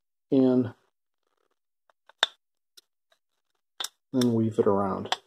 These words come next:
The important thing on all of these rings is to make sure that the gap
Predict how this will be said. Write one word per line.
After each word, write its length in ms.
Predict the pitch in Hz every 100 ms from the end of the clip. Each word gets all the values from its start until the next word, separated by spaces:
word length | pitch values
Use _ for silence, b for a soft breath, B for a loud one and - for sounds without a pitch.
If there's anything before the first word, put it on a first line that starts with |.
| _ _ _ _ _ _ _ _ _
The 80 | 160
important 440 | 160 247 254 185 -
thing 260 | 185 160
on 200 | 151 135
all 360 | 135 120 147 170
of 80 | 165
these 200 | 175 151
rings 360 | 156 170 170
is 120 | 131 113
to 60 |
make 220 | 123 147 -
sure 200 | - 139
that 180 | 127
the 80 | 127
gap 600 | 107 104 117 123 180 -